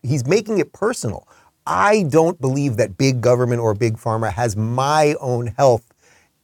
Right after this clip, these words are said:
in their interests. They sort of want us to be weak and unable to do anything or think straight about things, and our immune system's compromised so that we can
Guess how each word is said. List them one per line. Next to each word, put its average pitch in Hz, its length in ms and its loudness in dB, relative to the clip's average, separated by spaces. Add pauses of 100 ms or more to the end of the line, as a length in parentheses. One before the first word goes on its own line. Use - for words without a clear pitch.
(140)
in 127 180 0
their 135 320 4
interests. - 720 -4
They 120 200 2
sort 143 300 4
of 123 140 2
want 165 420 0
us 110 340 -2 (280)
to 127 100 0
be 127 220 2
weak 131 520 0 (280)
and 135 180 0
unable 131 380 2
to - 100 -6
do 135 300 2
anything 120 440 0
or 113 120 2
think 131 280 -2
straight 123 300 2
about 110 380 2
things, 113 360 -2
and 120 140 -2
our 120 160 4
immune 127 240 2
system's 113 460 -4
compromised 113 560 -2
so 135 60 -2
that 143 100 2
we 135 120 -2
can 143 220 -6